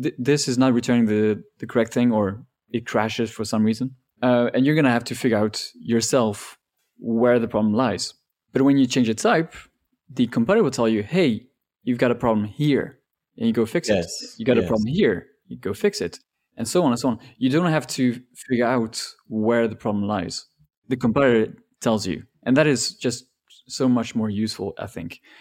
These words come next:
Speaker 1: So, uh, I know you, you're gonna say, like, "Oh, you, you don't have to think too much about your A P I. You can change it, and that's fine." But it, it's just, like, another type error. But
Speaker 2: Right. No, I mean, I, I, I think, yeah, th-, these are great points, and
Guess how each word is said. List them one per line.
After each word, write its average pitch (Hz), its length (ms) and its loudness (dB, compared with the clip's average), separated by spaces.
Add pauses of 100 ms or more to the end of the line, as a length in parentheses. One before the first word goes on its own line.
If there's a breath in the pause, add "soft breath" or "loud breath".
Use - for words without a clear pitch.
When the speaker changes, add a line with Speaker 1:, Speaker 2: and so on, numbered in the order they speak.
(200 soft breath)
Speaker 1:
So, 139 200 4
uh, 131 260 0
I 131 100 2
know 131 120 2
you, 127 380 -2 (200)
you're 127 180 -8
gonna 123 180 2
say, 120 200 0
like, 110 340 -2
"Oh, 135 160 2
you, 117 300 0 (100)
you 117 220 -12
don't 123 180 0
have 117 220 -2
to 113 560 2
think 131 440 -2
too - 140 -4
much 127 240 2
about 107 300 -2
your 113 240 0
A 98 100 0
P 107 180 -4
I. 98 380 0
You 113 140 -6
can 110 160 -4
change 101 280 -6
it, 98 140 -8
and 101 200 -8 (100)
that's - 240 -14
fine." - 340 -12
But - 240 -18 (640)
it, 120 220 -4
it's 123 120 -2
just, 131 140 0
like, 104 240 -4
another 107 320 -4
type 101 280 -6
error. 98 200 -6
But 107 160 -12 (380)
Speaker 2:
Right. 98 360 -2 (220 loud breath)
No, 180 180 4
I 135 60 4
mean, 143 160 0
I, 135 160 0
I, 117 100 2 (180)
I - 20 0
think, 143 460 -6 (240)
yeah, 117 260 -2
th-, 120 260 -4
these 123 240 -4
are 127 80 -2
great 113 300 -2
points, 117 340 -6
and 104 460 -4